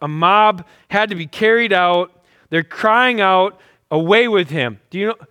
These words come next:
They said the same thing about Jesus, but it, it sounded like this. "Crucify him, crucify him," right? They're basically saying, "Kill him,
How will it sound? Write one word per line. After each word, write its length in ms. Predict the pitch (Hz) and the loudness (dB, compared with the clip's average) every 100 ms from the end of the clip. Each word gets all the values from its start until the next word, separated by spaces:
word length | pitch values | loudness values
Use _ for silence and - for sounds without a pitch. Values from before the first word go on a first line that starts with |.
| _ - | _ -4
They 120 | 190 | -2
said 300 | - 277 277 | 0 0 0
the 80 | 220 | -6
same 320 | - 220 220 | -2 -2 -2
thing 180 | - 202 | -4 -2
about 220 | 175 151 | -2 -2
Jesus, 480 | 143 185 208 214 - | -4 -4 -4 -6 -4
but 160 | 170 | -2
it, 260 | 165 170 - 190 | -2 -2 -8 -4
it 220 | 175 156 | -4 -2
sounded 260 | 185 180 165 | -2 -2 -4
like 160 | 143 | -6
this. 220 | 139 117 _ _ _ | -6 -8 _ _ _
"Crucify 760 | - 311 294 - 214 - 151 127 | 2 2 4 0 -2 2 2 2
him, 140 | 110 | -4
crucify 640 | - - 269 - - 151 120 | -4 0 0 0 -2 -2 -2
him," 80 | 117 | -2
right? 220 | 175 196 247 - | -4 -4 -14 -6
They're 100 | 202 | -2
basically 420 | 233 294 - 277 | 0 0 0 -4
saying, 340 | - 254 214 - - | 0 0 0 -4 -14
"Kill 380 | - - 311 330 | -6 0 2 2
him, 340 | 240 214 147 | 2 2 0